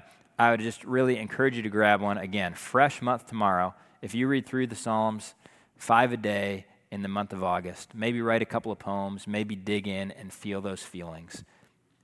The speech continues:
you will be blessed. Give me a little feedback on that one. Who's gonna pick up a journaling psalter and read through the Psalms in August?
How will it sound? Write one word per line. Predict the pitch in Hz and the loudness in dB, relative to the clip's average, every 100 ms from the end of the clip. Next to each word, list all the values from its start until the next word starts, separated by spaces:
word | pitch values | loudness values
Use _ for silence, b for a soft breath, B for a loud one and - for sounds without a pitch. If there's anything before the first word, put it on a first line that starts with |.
| _ _ | _ _
you | 104 | -4
will | 95 | -4
be | 95 | -4
blessed. | 87 71 - - - _ _ _ _ _ _ _ _ _ - B B B B B B B B _ _ _ | -4 -6 -6 -14 -18 _ _ _ _ _ _ _ _ _ -20 B B B B B B B B _ _ _
Give | 175 | 4
me | 185 | 6
a | 175 | 8
little | 151 | 6
feedback | 123 127 113 98 90 98 | 4 0 2 2 2 0
on | 95 | 0
that | 92 | 0
one. | 85 - | 0 -2
Who's | 131 | -2
gonna | 123 131 | 0 -2
pick | - 120 | -2 0
up | 110 | -2
a | 92 | 0
journaling | 101 101 101 | 0 0 -2
psalter | - 104 98 98 90 - - | -2 0 2 2 -2 -4 -6
and | 92 90 87 _ _ _ - | -6 -6 -10 _ _ _ -6
read | 107 101 | -4 -4
through | 101 | -6
the | 92 | -6
Psalms | - 92 82 82 | -4 -4 -4 -4
in | |
August? | 85 80 71 - - | -2 -2 -4 -8 -12